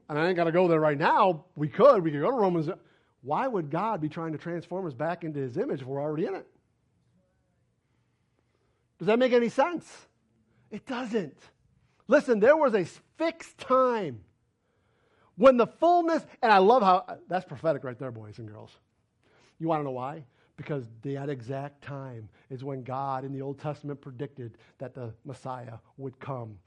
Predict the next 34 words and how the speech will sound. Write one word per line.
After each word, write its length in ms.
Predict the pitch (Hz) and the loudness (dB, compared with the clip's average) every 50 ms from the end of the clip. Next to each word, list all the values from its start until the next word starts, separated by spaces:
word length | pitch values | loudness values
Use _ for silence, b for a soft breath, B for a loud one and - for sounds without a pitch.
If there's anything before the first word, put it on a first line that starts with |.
| b b b b _ - 131 | b b b b _ -16 -8
Daniel 320 | 123 143 143 143 139 135 | -6 -6 -4 -4 -6 -8
nine, 420 | 131 135 135 131 127 123 120 110 90 _ _ _ _ | -8 -8 -8 -8 -8 -10 -12 -14 -16 _ _ _ _
twenty-four, 720 | - - 156 143 135 120 - 147 135 127 131 123 117 113 b b b b b _ | -12 -10 -8 -8 -8 -10 -10 -10 -10 -8 -10 -12 -14 -16 b b b b b _
twenty-five. 640 | - 170 147 139 127 - 147 131 127 123 123 110 107 b b b b | -10 -8 -8 -8 -8 -8 -8 -8 -8 -10 -12 -14 -16 b b b b
It 80 | 202 202 | -2 0
was, 140 | 220 233 226 - 170 | 0 -2 -4 -6 -4
th-, 160 | 127 220 233 - - | -2 -2 -2 0 0
there 140 | 190 202 | 0 0
was 140 | 196 185 160 | 0 0 -2
a 60 | 165 | -4
precise 640 | 151 - - 165 - - - 196 175 165 170 170 - - b b b b - | -6 -8 -10 -10 -10 -8 -4 -2 -2 -2 -2 -4 -8 -14 b b b b -12
time 420 | - 175 165 143 139 131 131 123 - _ _ | -8 -8 -6 -6 -8 -10 -12 -14 -16 _ _
he 160 | _ 175 165 | _ -10 -6
was 240 | 147 143 151 143 135 | -6 -4 -6 -6 -8
to 120 | - - 135 | -10 -16 -16
come 420 | - - 151 143 139 123 117 101 b b b b b | -12 -10 -8 -8 -8 -10 -12 -16 b b b b b
because 260 | - - - 175 151 | -12 -8 -6 -6 -4
there 140 | 131 160 156 | -2 -2 -2
was 160 | 156 151 135 | -2 -4 -6
a 60 | 143 | -8
precise 600 | 139 - 151 135 - - 180 160 156 151 151 - _ - | -8 -10 -10 -12 -8 -6 -4 -4 -4 -6 -8 -12 _ -10
time 460 | - 185 180 165 147 139 135 127 123 b b b | -6 -6 -4 -4 -6 -8 -10 -12 -14 b b b
he 140 | - 180 165 | -12 -10 -8
had 280 | 135 143 143 143 135 123 | -4 -4 -4 -4 -4 -6
to 80 | 139 | -8
die. 480 | 127 127 139 139 131 123 117 110 104 90 - _ _ _ _ _ _ _ _ _ _ _ _ _ _ _ _ _ _ _ _ _ _ _ _ _ _ _ - | -4 -2 -2 -2 -2 -2 -6 -10 -14 -18 -20 _ _ _ _ _ _ _ _ _ _ _ _ _ _ _ _ _ _ _ _ _ _ _ _ _ _ _ -12
It 120 | 165 143 | -10 -10
had 280 | 127 131 147 151 156 156 | -6 -4 -2 -2 -2 -2
to 100 | 170 147 | -4 -6
happen 520 | 135 143 151 151 151 139 139 127 113 98 - _ _ _ _ _ _ _ _ _ _ _ _ _ _ _ _ _ - | -4 -4 -4 -6 -6 -6 -10 -14 -14 -16 -20 _ _ _ _ _ _ _ _ _ _ _ _ _ _ _ _ _ -8
right 320 | 139 151 165 165 175 196 | -2 0 2 2 2 0
when 200 | 208 190 185 180 | -2 -4 -4 -4
it 180 | 185 190 160 135 | -4 -6 -6 -2
did. 300 | 165 170 156 139 117 | -2 -2 -2 -2 -6